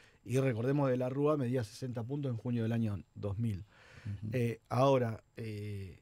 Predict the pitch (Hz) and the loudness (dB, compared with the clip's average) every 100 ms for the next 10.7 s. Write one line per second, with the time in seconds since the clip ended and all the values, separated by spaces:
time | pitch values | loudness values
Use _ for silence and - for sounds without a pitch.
0 | - 117 113 123 131 139 151 147 131 127 | -14 -10 -8 -2 2 6 6 6 4 2
1 | 123 110 - 107 - 110 104 101 - - | 0 -2 -6 -8 -8 -6 -4 -6 -10 -20
2 | - _ - 71 98 - - - _ _ | -20 _ -20 -16 -14 -14 -18 -20 _ _
3 | _ - - 101 - 127 117 117 110 101 | _ -12 -6 -2 2 4 4 2 -2 -4
4 | 120 131 127 113 101 - 101 80 104 - | 0 0 0 -4 -6 -6 -8 -6 -6 -4
5 | 104 110 104 110 113 127 127 117 110 107 | -4 -4 -4 -6 -2 0 2 2 2 0
6 | 110 117 123 131 123 127 120 117 127 143 | -2 0 0 0 -2 0 0 0 -2 2
7 | 214 233 - 127 147 180 - _ _ - | 4 4 2 -2 0 -2 -4 _ _ -6
8 | 110 120 160 160 143 143 147 175 196 139 | -2 0 2 4 4 4 4 4 0 0
9 | 123 120 110 135 127 160 143 110 107 113 | -4 -4 -2 -2 0 0 0 0 -2 -2
10 | 104 95 90 - 127 113 | -4 -6 -12 -4 -2 -2